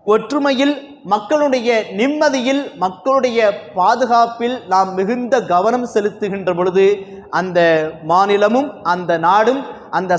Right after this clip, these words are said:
சட்டங்களும் உயர்ந்தவைகளாக ஆகிவிடும். ஆகவே மக்கள் விஷயங்களில், மக்களுடைய நலன்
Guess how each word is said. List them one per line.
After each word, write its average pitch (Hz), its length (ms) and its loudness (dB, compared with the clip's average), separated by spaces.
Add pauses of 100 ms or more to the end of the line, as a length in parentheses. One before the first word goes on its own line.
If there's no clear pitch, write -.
(100)
சட்டங்களும் 269 640 2 (180)
உயர்ந்தவைகளாக 196 840 0 (140)
ஆகிவிடும். 196 460 0 (120)
ஆகவே 160 240 -4 (600)
மக்கள் 277 360 0 (140)
விஷயங்களில், 208 640 0 (180)
மக்களுடைய 226 420 0 (140)
நலன் 220 240 0